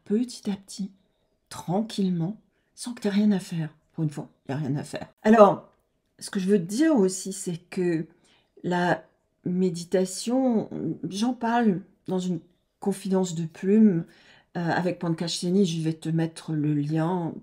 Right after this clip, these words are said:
par là et dans la description. La méditation, c'est rien. Mais avant d'arriver à ce rien, il faut s'entraîner, s'entraîner et s'entraîner. Mais c'est pas parce qu'on n'arrive pas à ce rien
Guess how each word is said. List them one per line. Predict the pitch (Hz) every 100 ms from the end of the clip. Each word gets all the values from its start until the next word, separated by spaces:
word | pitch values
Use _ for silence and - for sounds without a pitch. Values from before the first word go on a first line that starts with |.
| -
par | 170
là | 139 160 - _ _ _ _ -
et | 208 196
dans | - 165
la | 151
description. | 147 151 - - 254 - - - - - _
La | - 190
méditation, | 196 170 214 220 269
c'est | - 175
rien. | 165 156 127 - _ _ _
Mais | 165 -
avant | 185 196
d'arriver | 196 180 190 196 208
à | 165 160
ce | - 151
rien, | 139 139 160 170 240 294 _ _ _ _ _
il | 180
faut | - - 208 226 202
s'entraîner, | - 156 151 - 160 185 202
s'entraîner | - 156 - 160 175 - -
et |
s'entraîner. | 160 160 147 - 165 156 151 _ _ _ -
Mais | 208 220 - -
c'est | - 226
pas | 277
parce | - 233 220
qu'on | - 214
n'arrive | 202 196 202 -
pas | 247 - 185
à | 180
ce | - 170
rien | 160 160 160 180